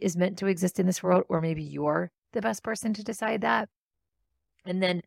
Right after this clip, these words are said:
finally, just a quick note on racism. There is an important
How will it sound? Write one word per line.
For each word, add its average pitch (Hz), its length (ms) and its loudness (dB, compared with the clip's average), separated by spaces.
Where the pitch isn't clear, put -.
finally, 180 480 4
just - 220 0
a 196 60 2
quick - 400 0
note 160 380 0
on 151 520 -2
racism. 160 680 0
There 156 200 0
is 147 600 -4
an 160 120 2
important 160 540 -4